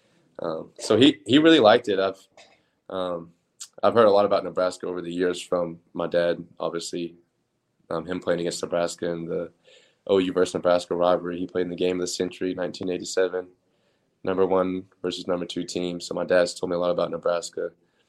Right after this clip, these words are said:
and, uh, he has former, uh, he has players that were former, uh, friends that were former players here. And, uh, my dad actually is very close with Mickey Joseph, the wide receivers coach here in Nebraska, who also played quarterback at Nebraska in the nineties.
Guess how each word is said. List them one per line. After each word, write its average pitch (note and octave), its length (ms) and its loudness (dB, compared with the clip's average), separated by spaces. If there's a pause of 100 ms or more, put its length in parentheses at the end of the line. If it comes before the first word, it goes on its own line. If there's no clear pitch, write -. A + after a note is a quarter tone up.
(240)
and, E2 140 -6
uh, E2 60 4
he F#2 140 2
has F2 180 4
former, F2 480 -2 (640)
uh, E2+ 320 -4 (180)
he G#2 100 -2
has F#2 120 2
players F#2+ 280 6
that F2+ 100 6
were F2 100 0
former, F2 580 -4
uh, E2+ 260 -4 (180)
friends A2+ 280 6
that F#2 100 8
were F2+ 80 0
former F#2+ 240 -2
players F#2 420 2
here. F2+ 300 -6 (180)
And, F2 200 -2
uh, F2 220 4 (520)
my G2+ 60 4
dad A#2 220 8
actually A2+ 360 0
is F2+ 360 -8
very G2 240 2
close G2 320 0
with F2 120 -10
Mickey F#2+ 280 -4
Joseph, F2+ 500 0 (520)
the F2+ 100 -2
wide F2+ 180 6
receivers G2 400 -4
coach - 460 -4 (200)
here F#2 120 2
in F2 40 -2
Nebraska, F2+ 580 0 (560)
who F#2+ 120 2
also F#2+ 220 4
played F2 200 0
quarterback F#2+ 460 6
at E2+ 100 -8
Nebraska F2 480 -2
in F2 80 -4
the E2+ 80 -4
nineties. F2 580 -2